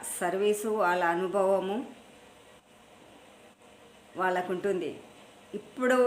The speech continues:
జనరేషన్లో మేమే గొప్ప అనుకోవచ్చు, వాళ్ళ పరంగా వాళ్ళు గొప్పనే అనుకో-, అనుకోవాలి. వయసును మించి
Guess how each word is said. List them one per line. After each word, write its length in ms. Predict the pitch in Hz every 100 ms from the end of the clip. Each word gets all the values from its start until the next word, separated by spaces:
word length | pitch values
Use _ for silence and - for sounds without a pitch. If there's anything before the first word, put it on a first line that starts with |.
| 240 180 - - - - - - - 175
జనరేషన్లో 720 | 208 220 262 269 - 262 240 226 220 - - - - - - 190
మేమే 280 | 196 208 240 202
గొప్ప 200 | 208 - 208 196
అనుకోవచ్చు, 600 | 180 190 190 180 - - - - - - - 170
వాళ్ళ 360 | 175 208 226 220 - - -
పరంగా 400 | 185 180 214 254 247
వాళ్ళు 200 | 202 190 160
గొప్పనే 360 | 180 - 214 226 208
అనుకో-, 300 | 170 175 - 185
అనుకోవాలి. 540 | 185 202 190 160 151 - - - - - - - - - - - - - - - - - -
వయసును 460 | - 214 240 285 269
మించి 340 | 247 240 247